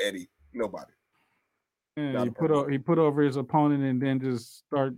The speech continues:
Speaker 2: being goofy about selling the show. It was
Speaker 1: But you know,
Speaker 2: hilarious.
Speaker 1: but you know what it is? You know what he learned? You know what he learned real quick
Speaker 2: What
Speaker 1: about
Speaker 2: did
Speaker 1: the
Speaker 2: he learn?
Speaker 1: buy-in?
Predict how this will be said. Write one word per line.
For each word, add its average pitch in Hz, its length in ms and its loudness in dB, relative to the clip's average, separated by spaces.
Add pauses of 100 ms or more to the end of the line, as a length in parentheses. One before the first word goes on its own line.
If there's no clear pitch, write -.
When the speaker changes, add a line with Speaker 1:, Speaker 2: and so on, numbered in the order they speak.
(160)
Speaker 2:
being 135 260 0
goofy 131 360 2
about 117 300 -2
selling 131 340 -2
the 120 80 0
show. 110 420 -4 (560)
It - 60 -10
was 120 40 -4
Speaker 1:
But 151 100 4
you - 60 6
know, 135 120 12
Speaker 2:
hilarious. 110 200 4
Speaker 1:
but 170 160 12 (160)
you 165 120 -2
know 202 100 10
what 202 120 6
it 214 80 2
is? 233 280 0
You 180 60 0
know 185 120 8
what 196 120 4
he 208 60 0
learned? 240 440 -2 (120)
You 160 60 -2
know 196 120 4
what 202 100 0
he 202 60 -4
learned 196 300 2
real 190 200 2
quick 214 320 -6 (220)
Speaker 2:
What 156 80 -4
Speaker 1:
about 165 180 2
Speaker 2:
did 165 100 -2
Speaker 1:
the 165 40 4
Speaker 2:
he 160 60 4
learn? 170 100 2
Speaker 1:
buy-in? 175 240 0